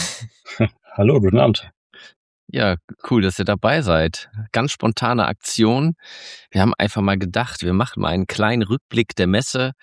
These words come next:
Speaker 2: Alle haben auf Social Media jetzt schon ihre Bilder, Videos und Eindrücke geteilt. Und ja gut, wir sind ein Podcast, also machen wir doch einfach spontane Folge.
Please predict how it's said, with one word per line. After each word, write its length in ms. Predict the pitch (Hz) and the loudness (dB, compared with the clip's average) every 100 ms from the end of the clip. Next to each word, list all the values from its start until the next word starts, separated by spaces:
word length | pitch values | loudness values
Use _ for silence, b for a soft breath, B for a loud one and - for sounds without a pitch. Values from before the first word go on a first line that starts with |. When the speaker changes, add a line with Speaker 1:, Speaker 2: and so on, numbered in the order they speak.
| B B B | B B B
Speaker 2:
Alle 340 | - 113 123 120 | 0 2 4 4
haben 220 | 120 127 | 2 0
auf 100 | 113 | -2
Social 420 | - 123 117 110 | -2 -2 -2 -2
Media 280 | 117 123 117 | 0 2 2
jetzt 160 | 110 - | 2 0
schon 100 | 113 | -4
ihre 260 | 107 104 | -2 -2
Bilder, 720 | 95 - 123 120 113 110 101 | -2 0 2 4 4 2 0
Videos 640 | 104 117 110 107 101 104 - | -2 -2 0 2 2 -2 -2
und 100 | 104 | -2
Eindrücke 520 | - 120 107 113 - 104 | 0 0 0 -2 -2 -4
geteilt. 500 | 101 - 95 98 87 | -4 0 2 2 2
Und 300 | 92 90 - B B B - | 0 0 -4 B B B -6
ja 140 | 85 | -4
gut, 200 | 101 98 | -2 -2
wir 80 | 85 | -4
sind 160 | 92 | -4
ein 80 | - | -8
Podcast, 480 | - 98 - 110 - | -6 -8 -4 -4 -2
also 300 | 90 87 85 | -2 0 -2
machen 220 | 87 85 85 | -2 0 0
wir 60 | |
doch 60 | - | 0
einfach 200 | 85 92 | -2 -8
spontane 540 | - 90 87 85 95 95 | -6 -4 -4 -2 -2 -2
Folge. 560 | - 135 131 98 107 | -2 2 2 2 0